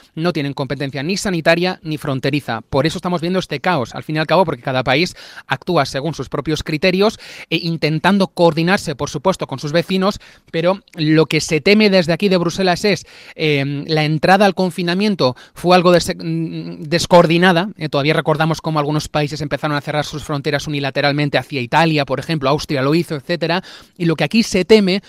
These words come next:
lo que aquí se teme es que la salida de este confinamiento sea también, em, pues un queso gruyere, que cada uno haga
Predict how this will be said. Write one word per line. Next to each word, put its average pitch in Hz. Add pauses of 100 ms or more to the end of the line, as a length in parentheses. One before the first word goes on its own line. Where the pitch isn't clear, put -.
(140)
lo 139
que 147
aquí 143
se 196
teme 196
es 196
que 165
la 151
salida 196
de 196
este 196
confinamiento 190 (300)
sea -
también, 190 (260)
em, 143
pues 143
un 214
queso 180
gruyere, 165
que 147
cada 143
uno 190
haga 202